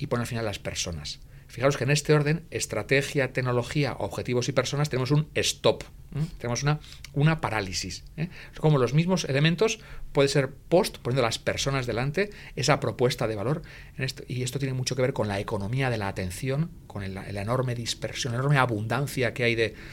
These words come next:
de contenidos en este momento de, en cualquiera de los canales en los cuales, pues, eh, pues, eh,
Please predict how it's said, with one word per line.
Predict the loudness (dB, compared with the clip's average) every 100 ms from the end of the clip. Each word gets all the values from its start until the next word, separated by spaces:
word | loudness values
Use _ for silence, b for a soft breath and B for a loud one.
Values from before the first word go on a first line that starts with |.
| B
de | -8 -4
contenidos | -4 -2 -2 -2
en | -2
este | -6
momento | -4 -2
de, | -2 -4 B B B
en | -8 -2
cualquiera | -2 2 2 4
de |
los | 2 0
canales | -2 0 0 0 -4 -10
en |
los | -12 -4
cuales, | -2 -2
pues, | -4 -10
eh, | -6 -8 -6
pues, | -6 -6
eh, | -6